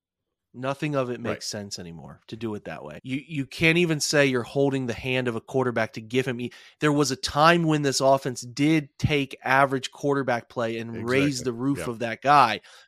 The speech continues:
Speaker 1: bring him the basement,
Speaker 2: Right.
Speaker 1: I should say. It's not that way anymore. Def-, <laughs> defenses are too good at defending it. So you better find another way, and it's a short
Speaker 2: Right.
Speaker 1: week,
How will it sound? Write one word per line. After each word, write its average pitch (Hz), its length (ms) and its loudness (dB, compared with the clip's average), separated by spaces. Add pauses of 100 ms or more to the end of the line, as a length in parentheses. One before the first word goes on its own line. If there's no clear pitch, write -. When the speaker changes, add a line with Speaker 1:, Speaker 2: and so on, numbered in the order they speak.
Speaker 1:
bring 143 220 0
him 135 260 -4
the 123 120 -6
basement, 123 460 0
Speaker 2:
Right. 113 60 -4
Speaker 1:
I 110 40 -6
should 110 280 -4
say. 107 320 -2 (680)
It's 143 240 -2
not 139 320 6
that 135 220 2
way 151 180 0
anymore. 131 380 -2
Def-, 156 260 -4
<laughs> 139 120 -8
defenses 165 580 0
are 143 100 2
too 175 460 -2
good 151 320 0
at 127 140 -4
defending 139 500 -8
it. 71 160 -14 (360)
So 120 340 0
you 123 260 -2
better 156 280 6
find 151 320 2
another 151 280 2
way, 151 220 2
and 147 80 -2
it's 123 160 -6
a 110 40 -10
short 143 320 0
Speaker 2:
Right. 139 100 -4
Speaker 1:
week, 151 420 -2